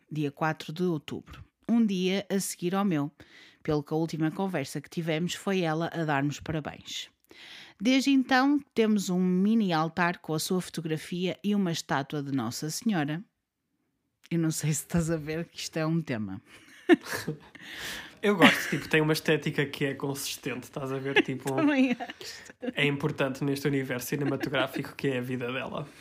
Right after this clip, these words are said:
Speaker 1: <laughs> Exato. Que foi a imagem que a minha avó materna me ofereceu em bebê quando comecei a melhorar da septicémia. Por isso é que
Speaker 2: Olha,
Speaker 1: eu tinha que
Speaker 2: vês?
Speaker 1: contar uma história para contar a outra.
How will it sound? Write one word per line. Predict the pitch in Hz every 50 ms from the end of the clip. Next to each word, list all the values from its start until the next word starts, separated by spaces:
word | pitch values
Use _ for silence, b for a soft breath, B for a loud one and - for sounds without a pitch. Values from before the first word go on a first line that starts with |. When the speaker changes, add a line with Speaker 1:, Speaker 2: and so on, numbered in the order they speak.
| - -
Speaker 1:
<laughs> | - - - - 247 -
Exato. | 294 277 - - 254 208 185 180 - - - B B B B B B B B B B B B -
Que | - 240
foi | 202 - - - 208 196 202 208 202 -
a | - 247
imagem | 277 285 247 220 180 165 160 160 165 175 175
que | - 190
a | 180
minha | 175 175 175 170 165 170
avó | 170 160 170 190 175 160
materna | 147 143 139 - - 143 131 127 135 139
me | 143 151
ofereceu | 160 170 165 - - - 160 135 135
em | 143 151
bebê | 165 185 190 185 185 202 214 247 254 B B B B B B B -
quando | - 262 277 294 285
comecei | - - 302 294 277 - - 214 170 170 170
a | 180
melhorar | 190 196 208 202 202 190 185 190
da | 190 208 214
septicémia. | - - 226 220 - - 269 - - - 262 233 220 214 208 208 208 196 - -
Por | - 131
isso | 131 131 -
é | 139
que |
Speaker 2:
Olha, | 151 139 135
Speaker 1:
eu | 131
tinha | 139
que | 160 147 156
Speaker 2:
vês? | 170
Speaker 1:
contar | 180 170 165 175 170 170 170
uma | 170 175 185
história | 185 - - - 196 190 185 196 202 214 - _ _ -
para | - 190 185 190 196
contar | 196 202 202 202 - 202 196 202
a | 208
outra. | 226 214 170 165 - - -